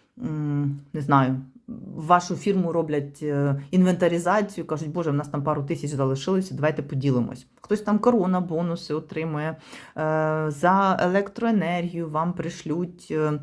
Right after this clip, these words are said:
гроші. Тобто вас здивує, дитина прийде. Може, дитина до вас в гості приїде з подарунком. Тобто якісь маленькі гроші.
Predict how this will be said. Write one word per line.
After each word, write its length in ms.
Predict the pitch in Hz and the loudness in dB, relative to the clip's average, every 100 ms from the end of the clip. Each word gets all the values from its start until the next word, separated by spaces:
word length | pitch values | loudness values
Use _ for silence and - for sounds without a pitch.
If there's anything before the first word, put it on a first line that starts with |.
| - - | -8 -6
гроші. 720 | 143 160 160 147 - 139 135 - - _ | -2 2 4 2 0 -4 -4 -8 -20 _
Тобто 720 | 170 170 - 170 165 165 160 165 _ _ _ _ _ - | -6 -6 -6 -2 4 4 4 -2 _ _ _ _ _ -4
вас 300 | 196 208 - | 2 2 2
здивує, 640 | 156 139 165 156 262 302 320 _ _ _ _ _ | -6 -2 -2 0 0 0 -4 _ _ _ _ _
дитина 500 | 143 143 143 156 143 | -4 -2 -2 -2 0
прийде. 340 | 139 143 143 - - | 0 -2 -2 -4 0
Може, 240 | 339 359 | 0 2
дитина 340 | 370 370 403 | 2 2 4
до 100 | 269 | 4
вас 120 | 202 196 | 4 4
в 20 | |
гості 260 | 202 196 | 2 0
приїде 380 | 185 - 165 151 | -6 -8 -6 -4
з 60 | 147 | -6
подарунком. 640 | - 160 143 147 139 - - - - | -6 -2 0 2 0 -4 -14 -20 -12
Тобто 240 | - 196 254 | -6 -2 0
якісь 280 | 254 466 294 | 0 0 2
маленькі 400 | 208 247 254 190 | 6 6 4 0
гроші. 420 | - - - | -6 -10 -14